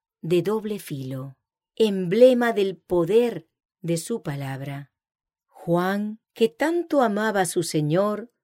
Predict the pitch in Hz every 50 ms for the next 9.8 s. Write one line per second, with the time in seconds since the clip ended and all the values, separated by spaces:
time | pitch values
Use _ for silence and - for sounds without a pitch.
0 | _ _ _ - 254 247 - 285 277 262 302 320 349 349 339 339 240 226 220 262
1 | 285 247 285 269 262 - - 220 208 202 190 170 - 262 285 285 240 214 190 180
2 | 185 214 247 254 247 - - 202 175 170 160 147 156 151 143 147 185 196 208 214
3 | 208 202 _ _ _ _ _ _ _ _ _ _ _ - 208 214 220 214 - -
4 | 175 156 147 156 156 156 - 160 147 - - - 190 196 202 202 202 202 190 170
5 | 160 156 - 156 151 - - - 190 196 214 214 214 - 160 156 - 170 156 156
6 | 147 139 143 156 190 214 233 226 - - 170 160 - 160 147 151 151 151 151 147
7 | 147 143 - - 214 220 220 214 220 226 220 - _ _ _ _ _ _ _ _
8 | _ - 170 175 165 165 _ _ - 285 339 359 311 311 269 - - 214 170 -
9 | 190 185 175 165 165 _ - 247 254 247 220 165 156 165 -